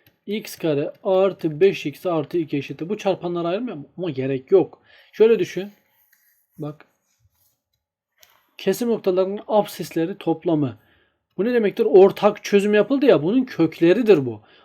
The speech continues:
Ortak çözüm yani ikisini de sağlayan yerdir. Kökler toplamı nedir? Hatırlatalım hemen. A X kare artı B X artı C'de. Kökler toplamı nedir arkadaşlar?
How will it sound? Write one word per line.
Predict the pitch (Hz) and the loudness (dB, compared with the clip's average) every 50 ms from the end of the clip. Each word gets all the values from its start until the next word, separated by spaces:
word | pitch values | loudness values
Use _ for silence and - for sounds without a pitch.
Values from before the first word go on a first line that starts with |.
| _ | _
Ortak | - 190 196 190 - 233 - 220 | 2 2 2 4 2 -2 -4 -2
çözüm | - 180 160 165 170 | -4 -4 -2 0 0
yani | 190 196 196 190 | 0 0 -2 -4
ikisini | 180 - 220 202 226 | -4 -4 -6 -4 -2
de | 220 185 | -4 -2
sağlayan | - 190 175 170 175 175 175 | -2 -2 0 0 0 2 2
yerdir. | 165 156 156 180 233 233 | 0 0 0 -2 -4 -6
Kökler | - 185 180 - - 220 196 | -4 -6 -6 -4 -4 -4 -4
toplamı | - 196 180 - 185 180 190 214 | -4 -6 -6 -6 -6 -4 -4 -4
nedir? | 220 180 170 185 190 - _ _ _ _ _ _ _ _ _ | -4 -4 -4 -4 -6 -8 _ _ _ _ _ _ _ _ _
Hatırlatalım | 151 143 - 165 160 151 156 165 147 135 131 131 | -10 -8 -6 -6 -6 -4 -4 -4 -4 -4 -4 -6
hemen. | 135 147 165 - _ _ _ _ _ _ _ _ _ _ _ _ _ _ | -8 -10 -10 -14 _ _ _ _ _ _ _ _ _ _ _ _ _ _
A | 156 156 160 170 | -6 -4 -4 -4
X | 185 175 - - | -4 -6 -10 -14
kare | - - 175 175 175 175 180 - - 359 196 147 151 | -10 -8 -6 -4 -4 -6 -6 -8 -12 -16 -16 -12 -10
artı | 160 151 147 151 147 147 160 151 | -6 -6 -4 -6 -6 -6 -8 -6
B | 147 151 156 165 | -4 -4 -4 -4
X | 160 - - 214 | -6 -8 -10 -8
artı | 165 156 151 147 147 - 147 | -4 -4 -4 -4 -6 -10 -8
C'de. | 135 151 147 147 143 151 139 117 - _ _ _ _ _ _ _ _ | -4 -2 0 0 0 0 -2 -2 -6 _ _ _ _ _ _ _ _
Kökler | - 160 156 156 - - - 190 - | -4 -4 -4 -2 0 0 0 0 0
toplamı | - 170 156 - - 160 160 180 196 214 208 - _ _ _ _ _ _ _ _ _ _ | -2 -6 -6 -4 -6 -6 -6 -6 -8 -10 -10 -14 _ _ _ _ _ _ _ _ _ _
nedir | 151 147 170 | -12 -10 -8
arkadaşlar? | 170 160 165 165 160 143 - - 175 180 | -8 -8 -8 -10 -12 -12 -14 -16 -18 -18